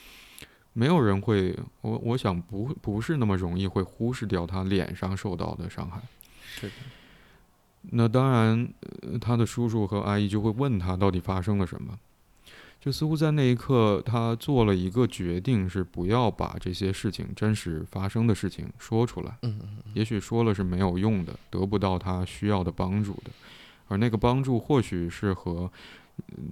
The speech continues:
Speaker 1: 如何停止还在他的生活当中不断地去经历被人欺负的这件事情，
Speaker 2: 嗯，嗯。
Speaker 1: 这个现象有关系。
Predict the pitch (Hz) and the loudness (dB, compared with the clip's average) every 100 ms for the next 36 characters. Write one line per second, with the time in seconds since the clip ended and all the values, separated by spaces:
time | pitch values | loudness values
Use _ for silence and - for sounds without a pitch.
0 | 62 - - 113 104 104 110 101 101 101 | -10 -12 -6 -2 0 2 4 4 2 -2
1 | - - - 92 92 135 - - - - | -8 -16 -6 0 2 2 0 -8 -10 -14
2 | - - 92 - - - - 107 107 101 | -16 -6 -6 -6 -10 -4 2 2 4 0
3 | 92 98 95 90 87 90 87 90 95 117 | 2 0 -2 -2 -2 0 -2 -2 2 2
4 | 101 90 - 92 85 - - - - _ | 2 0 -4 -6 -6 -8 -14 -20 -20 _
5 | _ _ - - 113 120 110 87 - - | _ _ -6 2 4 6 4 2 -4 0
6 | 101 92 95 - - 131 - - - - | 2 4 0 -2 -2 -2 -2 -6 -8 -10
7 | 123 - - _ _ _ _ - 110 - | -16 -18 -20 _ _ _ _ -12 -4 0
8 | 92 90 85 - 90 - 123 _ - 90 | 2 0 -2 -6 -8 -10 -14 _ -6 -4
9 | 90 107 92 - - - 101 87 95 98 | -2 0 0 -2 -8 -6 -6 -2 0 2
10 | 101 | 0